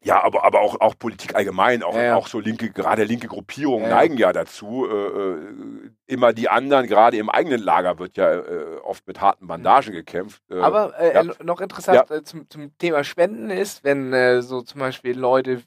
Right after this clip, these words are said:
Speaker 2: wie, keine Ahnung, der Facebook-Typ einfach mal so vierzig Millionen spendet oder so oder mehr zum Teil, dann, äh, ist das, äh, hab ich das letzte gelesen,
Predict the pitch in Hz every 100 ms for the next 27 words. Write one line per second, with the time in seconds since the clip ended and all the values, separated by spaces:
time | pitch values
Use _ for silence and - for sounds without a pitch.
0 | - 127 131 _ - - _ 139 131 127
1 | 131 175 185 170 - 170 123 147 143 135
2 | 135 - - 175 160 156 - 147 143 139
3 | 147 180 190 - 180 185 170 180 185 185
4 | 185 165 131 139 160 196 202 _ _ 175
5 | 170 160 190 - _ _ _ _ 131 131
6 | 98 117 - - 156 - 85 113 113 127
7 | 127 - _ 123 120 135 135 139 127 127